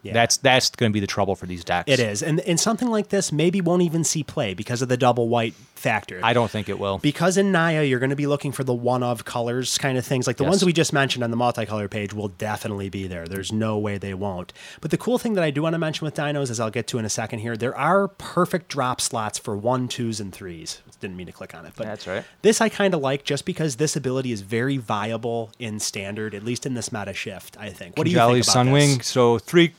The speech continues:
Speaker 2: converted mana cost, two three flying creatures your opponents control on the battlefield tapped. Um,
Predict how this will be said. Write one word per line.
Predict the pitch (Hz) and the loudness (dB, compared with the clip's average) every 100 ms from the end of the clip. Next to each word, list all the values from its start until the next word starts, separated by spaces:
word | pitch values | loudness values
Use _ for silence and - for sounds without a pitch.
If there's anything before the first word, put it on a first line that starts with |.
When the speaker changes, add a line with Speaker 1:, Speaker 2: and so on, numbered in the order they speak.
| _ | _
Speaker 2:
converted | - 131 139 127 | -4 2 4 6
mana | 123 120 | 6 4
cost, | 127 127 117 - | 4 6 4 -2
two | 117 | -6
three | - 113 113 | -2 0 0
flying | 104 120 110 107 | 0 2 2 2
creatures | 107 104 101 98 | -2 -4 -6 -6
your | |
opponents | 95 101 98 | -2 -2 -2
control | - 98 | -4 -2
on | 90 | -2
the | 92 | -2
battlefield | 90 90 - 87 | -2 -2 -2 -8
tapped. | - - - - - - _ - | -8 -12 -12 -20 -20 -20 _ 6
Um, | 131 139 135 135 | 10 10 10 6